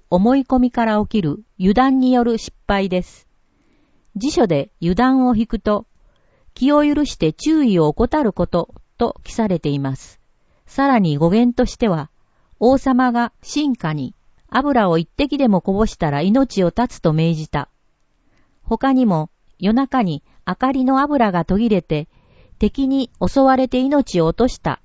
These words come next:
などの説があるようです。つまり、普段は何でもないことも注意を怠れば命を失う危険があるという意味になります。今、新たな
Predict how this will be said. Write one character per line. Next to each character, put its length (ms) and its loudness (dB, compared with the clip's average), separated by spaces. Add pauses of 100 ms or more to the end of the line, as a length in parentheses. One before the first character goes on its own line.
(100)
な 180 0
ど 120 2
の 120 0
説 280 -2
が 140 0
あ 60 0
る 120 0
よ 140 -2
う 60 -4
で 140 -6
す。 220 -20 (800)
つ 140 -8
ま 140 2
り、 200 -4 (300)
普 140 -2
段 220 2
は 120 0
何 280 0
で 80 0
も 140 2
な 180 2
い 80 -2
こ 120 -2
と 140 -2
も 240 -4 (140)
注 280 0
意 160 2
を 80 4
怠 340 -2
れ 120 -2
ば 300 -6
命 440 0
を 140 2
失 400 -2
う 60 -2
危 100 -12
険 220 0
が 180 0
あ 40 2
る 120 0
と 160 0
い 100 -2
う 100 -2
意 80 0
味 120 2
に 140 -2
な 120 -4
り 120 -4
ま 160 -4
す。 240 -20 (760)
今、 380 0 (460)
新 240 0
た 160 -4
な 260 -4